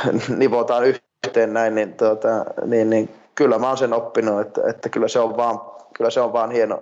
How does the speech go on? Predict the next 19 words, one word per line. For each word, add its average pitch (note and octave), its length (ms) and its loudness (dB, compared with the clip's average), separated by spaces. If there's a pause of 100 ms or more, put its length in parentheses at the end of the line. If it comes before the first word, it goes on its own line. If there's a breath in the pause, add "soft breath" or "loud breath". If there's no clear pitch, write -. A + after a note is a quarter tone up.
hieno A#2 200 2
juttu, A2 280 0
että A2 140 -2
meillä G#2 320 0
on G#2+ 220 -6
kevytyrittäjyyspalveluita G#2 1200 0
ja G2+ 100 2
meillä G2+ 200 0
on G2+ 120 0
Y-tunnuksellisia G#2 540 0
kevytyrittäjyyspalveluita, F#2+ 1600 0
koska, - 280 -2 (760 loud breath)
koska - 240 -2
ne G#2+ 140 2
on, A2 180 0 (100)
ne A2+ 120 2
on A#2 80 0
sinänsä A2+ 200 0
semmosia G2+ 420 0